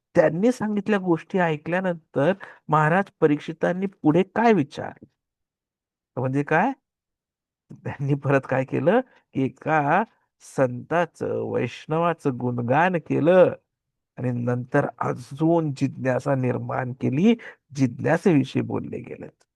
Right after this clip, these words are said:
कारण की भगवत ज्ञान हवंय. कारण की ह्या ज्ञानानेच मायेच्या त्रिगुणांच्या प्रभावातून मुक्तता होऊ शकते आणि हे कलियुगात अत्यंत आवश्यक आहे. आत्मप्रसाद,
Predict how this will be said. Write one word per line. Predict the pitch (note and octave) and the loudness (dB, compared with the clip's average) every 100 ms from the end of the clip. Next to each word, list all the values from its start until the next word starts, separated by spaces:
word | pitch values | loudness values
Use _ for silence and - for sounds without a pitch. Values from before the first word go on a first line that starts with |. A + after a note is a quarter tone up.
| _ _ _ _ _ _ _ _ _ _ _ | _ _ _ _ _ _ _ _ _ _ _
कारण | - C3+ | -12 -8
की | |
भगवत | D3+ C#3 C#3+ C#3 G#3 | -8 -6 -8 0 0
ज्ञान | E3+ C3 C3+ G#3+ G3+ | 0 -2 2 4 2
हवंय. | D3 - - - _ _ _ _ _ _ _ _ _ _ _ _ _ _ _ _ | 0 -6 -6 -8 _ _ _ _ _ _ _ _ _ _ _ _ _ _ _ _
कारण | C#3 | -2
की | C#3+ | 2
ह्या | E3 F3 | 2 2
ज्ञानानेच | C#3+ C#3+ D3 F#3 G3+ F3 F#3 A#3+ - _ _ _ C3 | 2 2 2 2 2 2 2 2 -2 _ _ _ -4
मायेच्या | B2+ C3 B2+ C3 D#3+ | 0 2 2 0 0
त्रिगुणांच्या | D3+ C#3 B2+ B2 B2+ B2+ C#3+ | -4 -4 -4 -2 -4 -4 -6
प्रभावातून | C3+ B2+ B2+ B2+ C3 F3 F3+ | -2 -2 2 0 0 -4 -6
मुक्तता | D3 - D3+ D3+ | -10 -4 -2 0
होऊ | C#3+ C#3+ | 2 2
शकते | C#3 - _ - D3+ C3+ - - | 0 -4 _ 0 0 0 -12 -12
आणि | - C3 | -6 -4
हे | C#3 E3+ A#3 _ _ - | 0 0 -2 _ _ -6
कलियुगात | C3 C3 C3 C3+ C3+ | -4 -2 -2 -2 -4
अत्यंत | B2+ _ C3+ C3 C3+ | -6 _ -6 -4 -4
आवश्यक | B2 - A#2 - F2+ - | -4 -6 -14 -16 -20 -20
आहे. | _ _ _ _ _ _ _ _ _ _ _ _ _ | _ _ _ _ _ _ _ _ _ _ _ _ _
आत्मप्रसाद, | - D#3 _ E3 D3 C3+ D#3+ D#3+ | 0 0 _ -2 0 -4 0 0